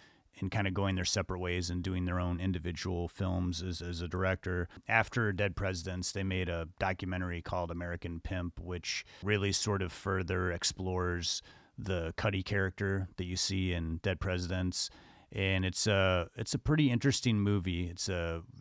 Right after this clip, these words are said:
especially if you like documentaries, it's definitely worth a look. And, uh, they also did, uh, From Hell with Johnny Depp, which is a take on,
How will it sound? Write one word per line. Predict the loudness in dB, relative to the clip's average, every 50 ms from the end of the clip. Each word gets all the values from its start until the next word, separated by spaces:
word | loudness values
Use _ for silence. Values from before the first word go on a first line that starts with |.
| -10 -8
especially | -8 -6 -4 -2 -2 -2 -2 -4
if | -4 -2
you | 0 0
like | 0 0 0
documentaries, | 0 -2 -2 -2 -2 -2 -2 -2 -2 -2 -2 -4 -4 -6 -6 -8 -12 -16 -20 -20 -20 -20 _
it's | -8 -8 -2
definitely | 2 4 4 4 4 4 2 4
worth | 4 4 2 2 2
a | 0 -2
look. | 0 2 2 2 0 0 -4 -10 -18 -20 -20 -20 -20 -20 _ _ -2
And, | 0 2 4 4 4 4 4 2 2 2 0 0 0
uh, | 0 0 0 -2 -2 -2
they | 0 4 6
also | 6 6 6 6 4 2
did, | 2 2 0 0 0 0
uh, | -2 -4
From | -2 0 2 2 2
Hell | 2 4 4 4 4 4 4 2
with | 0 -2 -4 -6 -6
Johnny | -2 0 0 2 2 0 0
Depp, | 0 2 2 0 0 -2 -4
which | -6 -4 -4 -4 -4 -4
is | -4 -4 -4 -4 -4
a | -2 -2 -4 -4 -6 -8 -14 -20 -20 -20 -14 -6
take | -2 2 2 2 2 2 0 0
on, | 0 2 0 0 0 -2 -2 -4 -6 -6 -10 -14